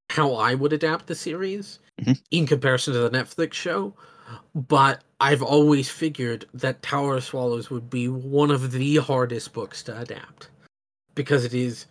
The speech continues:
Speaker 1: story within a story within a story. And so it is mind-boggling how one would adapt it.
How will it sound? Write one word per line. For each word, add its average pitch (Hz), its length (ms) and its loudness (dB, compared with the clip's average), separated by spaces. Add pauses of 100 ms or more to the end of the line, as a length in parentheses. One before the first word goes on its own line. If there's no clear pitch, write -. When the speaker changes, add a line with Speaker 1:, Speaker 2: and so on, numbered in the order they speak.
(140)
Speaker 1:
story 123 400 0
within 123 320 -4
a - 20 -2
story 110 380 -4
within 110 260 -6
a 104 60 -8
story. - 580 -8 (480)
And 131 240 2
so 120 360 2
it 127 140 0
is 120 440 0 (320)
mind-boggling 131 880 2
how 110 120 -4
one 107 200 -8
would 104 120 -10
adapt 113 400 -10
it. - 180 -10